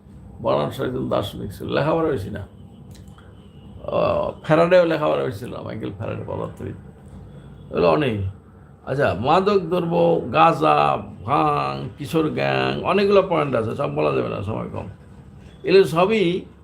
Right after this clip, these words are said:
this is the resultant effect, লব্ধ ফল। কিসের জানেন? অবৈধ উপার্জনে।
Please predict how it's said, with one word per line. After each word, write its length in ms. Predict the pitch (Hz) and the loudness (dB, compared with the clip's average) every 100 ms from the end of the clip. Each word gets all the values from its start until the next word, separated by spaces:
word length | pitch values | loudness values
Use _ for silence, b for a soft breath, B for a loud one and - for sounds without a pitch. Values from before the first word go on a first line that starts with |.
| - - - - 120 | -20 -20 -20 -10 -2
this 100 | 180 | 0
is 100 | 190 | 4
the 120 | 165 | 4
resultant 540 | 156 196 214 214 190 | 6 4 4 2 0
effect, 640 | 160 160 135 95 - - 123 | 0 0 0 -2 -14 -14 0
লব্ধ 400 | 139 147 - 185 - - | 2 2 -2 -4 -2 2
ফল। 220 | 139 113 104 | 2 2 -6
কিসের 300 | 165 185 175 | -8 -6 0
জানেন? 280 | 190 175 107 104 - - - - | 0 0 -6 -10 -14 -20 -20 -4
অবৈধ 300 | 127 139 131 | -2 0 -2
উপার্জনে। 480 | 131 123 117 113 107 | -2 0 -2 -4 -8